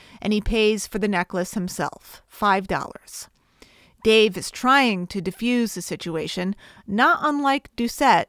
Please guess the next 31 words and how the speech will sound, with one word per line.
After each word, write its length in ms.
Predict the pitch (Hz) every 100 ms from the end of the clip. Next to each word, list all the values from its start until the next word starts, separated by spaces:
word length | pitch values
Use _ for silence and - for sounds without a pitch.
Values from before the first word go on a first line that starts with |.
| -
back 300 | 208 202 220
over 280 | 208 196
at 120 | 185 185
the 100 | 190
restaurant. 560 | 220 - 156 147 - - _ -
The 100 | 202
owner 300 | 247 285 302
of 100 | 233
the 80 | 240
store 300 | - 240 233
even 260 | 233 240
admits 480 | 302 320 240 226 - - - - -
that 240 | 202 214
Billy 300 | 190 262 294
had 380 | 294 254 320 359
talked 340 | - 302 392 -
to 80 |
him 240 | 262 190 180
about 380 | 180 214 208 175
wanting 480 | 208 262 294 269 -
to 80 |
buy 320 | 190 226 277 302
the 100 | 180
necklace, 640 | 165 - 139 139 - - - _ _ _
but 100 | 285
he 100 | 359
rarely 340 | 403 302 269 233
pays 300 | 240 208 185
attention 480 | - 208 160 - 170
to 200 | 202 180
him. 160 | -